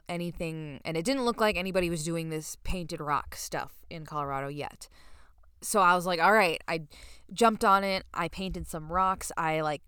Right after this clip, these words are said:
I think I grabbed the handles and created the Facebook groups for Denver Rocks or something, or Colorado Rocks, just, like, both of 'em. Started two Facebook groups, you know, took these nice pictures, made them my profile pictures,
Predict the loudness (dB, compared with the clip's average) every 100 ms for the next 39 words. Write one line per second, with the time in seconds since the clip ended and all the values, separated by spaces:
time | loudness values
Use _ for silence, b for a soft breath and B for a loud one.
0 | -20 -20 _ -10 -6 -2 -2 0 2 2
1 | -2 -8 -6 -6 -4 -2 -2 -2 -8 -8
2 | -6 -4 -4 -6 -8 -8 -8 -8 -8 -10
3 | -10 -10 -6 -6 -8 -12 b b b b
4 | -20 _ _ -6 0 0 0 2 2 2
5 | -2 _ 2 6 6 2 -8 -6 -8 -8
6 | -8 -8 -10 -6 2 4 4 2 2 0
7 | 0 -2 -8 -12 -12 B B B B -20
8 | -20 -2 -2 4 6 6 4 -2 -2 -4
9 | -4 -2 -2 -4 -10 -8 -6 -6 -6 -6
10 | -2 0 -2 -2 -6 -4 -6 -6 -8 -14
11 | -18 b b b b -14 -14 -14 _ -20
12 | -8 -6 -6 -6 -4 -4 -4 -4 -4 -4
13 | -6 -6 -6 -4 -4 -4 -4 -4 -4 -4
14 | -2 0 0 0 -6 -10 -8 -8